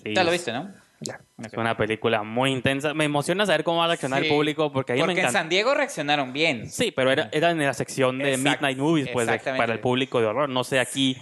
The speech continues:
Speaker 2: <laughs>
Speaker 1: la, la, o sea, la, los productores, los actores van a llevar a
Speaker 2: Sí.
Speaker 1: sus abuelitas, a sus tías y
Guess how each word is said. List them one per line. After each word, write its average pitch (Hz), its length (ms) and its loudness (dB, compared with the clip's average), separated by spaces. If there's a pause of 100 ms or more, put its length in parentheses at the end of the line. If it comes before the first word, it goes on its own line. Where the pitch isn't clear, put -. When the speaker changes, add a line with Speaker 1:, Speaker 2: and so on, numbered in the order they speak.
Speaker 2:
<laughs> 156 440 -4
Speaker 1:
la, 127 180 2
la, 123 320 0
o 110 60 -6 (120)
sea, 135 120 0
la, 123 180 0
los 127 160 -2
productores, 123 420 2
los 139 140 0
actores 135 240 0
van 139 120 0
a - 20 -4
llevar 135 240 2
a 143 40 2
Speaker 2:
Sí. 135 40 -10
Speaker 1:
sus 135 100 -6
abuelitas, 123 480 0
a 135 40 0
sus 131 140 -2
tías 165 360 2
y 117 260 -2